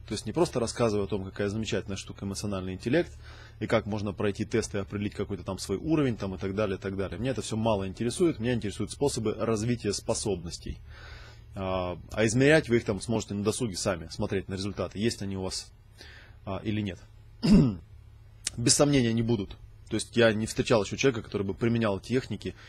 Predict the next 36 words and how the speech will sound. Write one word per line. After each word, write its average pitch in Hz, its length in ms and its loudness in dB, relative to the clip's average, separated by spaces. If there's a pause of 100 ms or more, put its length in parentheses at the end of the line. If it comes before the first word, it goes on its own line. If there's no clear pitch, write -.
(120)
и 107 80 -2
у - 20 -2
него 104 140 0
никакого 110 380 2
изменения 110 640 2
в 92 60 -8
жизни 95 240 -2
не 92 140 -6
произошло. 101 540 -4 (800)
А, 107 260 4
эмоции 175 460 6
непосредственно 123 640 0
влияют 110 340 4
на 101 60 -2
наше 104 240 -2
поведение, 151 720 2 (120)
и 110 80 -6
можно 110 280 0
составить, 120 640 4 (440)
а, 101 260 2
такую 104 280 -2
вполне 143 480 6
понятную, 117 580 0
можно 101 240 -2
даже 98 120 0
сказать, 101 180 -4
очевидную 98 460 -2
шкалу, 101 360 0 (180)
где 101 180 -2
на 101 80 -2
самом 156 320 2
верху, 135 440 2
вот 107 160 -4
представьте - 460 -2
себе, - 160 -6
будет 92 180 -4